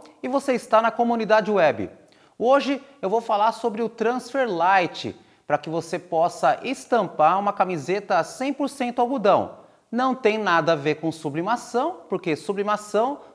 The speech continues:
nós utilizamos tinta sublimática, né? E tinta sublimática não pega em algodão. Descarta essa possibilidade. No momento, em dois mil e dezessete, não se sublima algodão, pessoal.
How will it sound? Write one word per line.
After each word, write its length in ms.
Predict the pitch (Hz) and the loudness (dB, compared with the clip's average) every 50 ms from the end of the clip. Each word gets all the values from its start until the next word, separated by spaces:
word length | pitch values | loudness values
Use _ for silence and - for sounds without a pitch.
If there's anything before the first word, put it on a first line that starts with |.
| _ - | _ -4
nós 160 | 214 202 170 | -4 -2 -2
utilizamos 720 | 196 196 - 208 190 190 156 147 175 165 156 147 - - - | -4 -6 -4 -2 -2 -2 0 0 0 0 0 -2 -6 -8 -8
tinta 360 | - 185 170 160 165 170 160 | -6 -4 -4 -2 -2 -4 -6
sublimática, 840 | - - 185 185 226 254 226 196 190 214 220 - - - 277 277 277 - - - _ _ _ - | -4 -4 -4 -4 -2 -2 0 2 2 2 0 -2 -4 -6 -6 -6 -6 -8 -18 -20 _ _ _ -4
né? 200 | 175 202 226 - | -2 -2 -2 -2
E 60 | 214 | -4
tinta 340 | - - 220 202 196 202 190 | -6 -4 -4 -4 -4 -4 -6
sublimática 680 | - - 202 220 254 220 185 180 196 190 - - 247 | -6 -6 -6 -4 -2 2 2 2 2 0 -2 -4 -4
não 200 | 233 208 214 247 | -2 -2 -2 -2
pega 320 | 247 - - 208 196 190 214 | -2 2 2 4 4 4 2
em 40 | 226 | -2
algodão. 580 | 220 226 294 247 262 233 160 104 85 - - - - _ _ _ _ _ _ _ | -2 -4 -2 2 4 4 4 4 2 -4 -14 -20 -20 _ _ _ _ _ _ _
Descarta 680 | 135 160 156 - - - - 151 139 143 170 - - 226 | -4 -4 -4 -6 -10 -4 2 4 6 6 6 4 2 -2
essa 180 | 214 - 214 | -2 -2 -2
possibilidade. 760 | 214 226 214 214 226 214 240 254 226 202 175 135 117 104 101 92 - - - _ _ _ _ _ - | -2 -2 -2 -2 -4 -6 -6 -2 2 4 6 6 4 4 0 -10 -14 -16 -20 _ _ _ _ _ -6
No 340 | 151 151 156 165 185 220 240 | -4 -2 0 0 0 0 0
momento, 720 | 247 254 233 185 156 170 208 226 226 - 247 254 277 277 - - | 0 0 0 2 0 0 0 -2 -6 -6 -6 -6 -6 -6 -6 -4
em 140 | 156 160 151 | -4 -2 0
dois 200 | 180 180 170 139 | 0 0 0 0
mil 180 | 139 160 202 | -2 -4 -4
e 40 | 233 | -4
dezessete, 720 | 202 208 220 208 214 - 190 190 214 220 220 - 269 262 - - _ _ _ - | -2 -2 -2 -2 -2 -2 -2 0 0 -2 -4 -6 -10 -10 -12 -16 _ _ _ -6
não 460 | 226 240 240 233 208 185 185 202 202 | -4 -2 0 2 4 4 4 4 2
se 140 | - 240 214 | -2 -6 -8
sublima 520 | - - 285 240 202 175 180 185 190 202 | -4 -4 -4 -2 -2 0 0 0 2 2
algodão, 460 | 214 214 285 302 254 277 233 165 113 | 2 0 0 2 4 6 6 6 4
pessoal. 460 | - 135 127 - - 117 90 82 - | 2 -2 -4 -2 0 0 0 0 -4